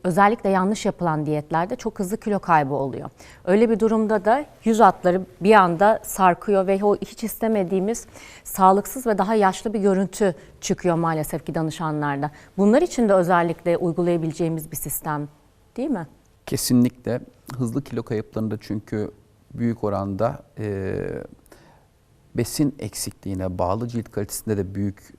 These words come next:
Speaker 2: sorunlar görüyoruz. Ama şiddetli kilo kaybı sonrası tek sorun tabii ki cilt kalitesi olmuyor. Dediğim gibi yüzü bir bütün olarak değerlendirmek lazım.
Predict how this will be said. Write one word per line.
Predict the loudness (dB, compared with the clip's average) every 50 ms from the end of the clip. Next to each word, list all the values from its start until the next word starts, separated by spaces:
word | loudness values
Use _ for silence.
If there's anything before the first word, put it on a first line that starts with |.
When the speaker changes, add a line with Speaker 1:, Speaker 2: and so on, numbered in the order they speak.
| _ _ _
Speaker 2:
sorunlar | -14 -10 -8 -6 -6 -4 -4 -4 -4 -4
görüyoruz. | -4 -6 -6 -6 -6 -6 -6 -6 -6 -8 -12 -18 -20 -20 -20 -20 _ _ _
Ama | -6 -4 -2 -2 -2 -4 -8 -14 -20 -20 -20
şiddetli | -16 -12 -10 -8 -8 -8 -8 -8
kilo | -6 -6 -6 -6
kaybı | -4 -2 -2 -2 -2 -4 -6
sonrası | -10 -8 -6 -6 -4 -4 -6 -6 -4 -2 -2 -2 -2 -4 -12 -14 -10
tek | -8 -8 -8
sorun | -6 -6 -6 -6 -6
tabii | -6 -8 -6
ki | -6 -6
cilt | -6 -6 -8 -6
kalitesi | -8 -8 -6 -6 -8 -8 -4 -4
olmuyor. | -2 -2 -2 -4 -6 -6 -8
Dediğim | -6 -6 -6 -4 -4
gibi | -4 -4
yüzü | -6 -4 -4 -4 -4
bir | -4 -4 -4
bütün | -6 -4 -4 -2
olarak | 0 0 -2 -2 -4 -6 -6
değerlendirmek | -6 -6 -6 -6 -10 -12 -12 -12 -12 -12 -4 -2
lazım. | 0 0 0 -2 -6 -10